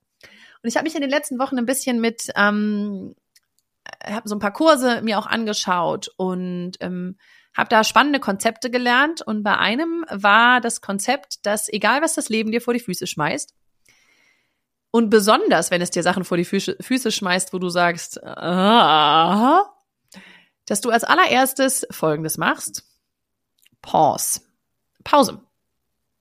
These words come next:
Und dann, „What a pleasure.“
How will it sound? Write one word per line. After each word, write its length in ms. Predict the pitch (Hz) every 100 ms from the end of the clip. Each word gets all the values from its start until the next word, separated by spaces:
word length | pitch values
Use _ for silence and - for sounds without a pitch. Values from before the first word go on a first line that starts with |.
| _ _ - - - _ _
Und 200 | 185 180
dann, 380 | 226 320 220 294 440 _ _ _ _ _ _ _ _ _ _ _
„What 360 | - 151 240 269
a 40 |
pleasure.“ 580 | 285 - 170 156 135